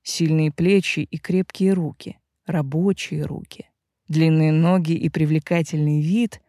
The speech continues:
которому, надо признать, она не могла остаться равнодушной. Его личность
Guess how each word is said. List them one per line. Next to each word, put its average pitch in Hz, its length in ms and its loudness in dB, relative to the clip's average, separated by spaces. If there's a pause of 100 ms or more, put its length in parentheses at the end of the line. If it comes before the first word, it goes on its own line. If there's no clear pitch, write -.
(500)
которому, 233 600 4
надо 214 260 2
признать, 214 540 0
она 233 180 0
не 240 120 2
могла 226 440 2
остаться 190 540 -2
равнодушной. 170 880 -2 (320)
Его 151 300 0
личность 165 720 -2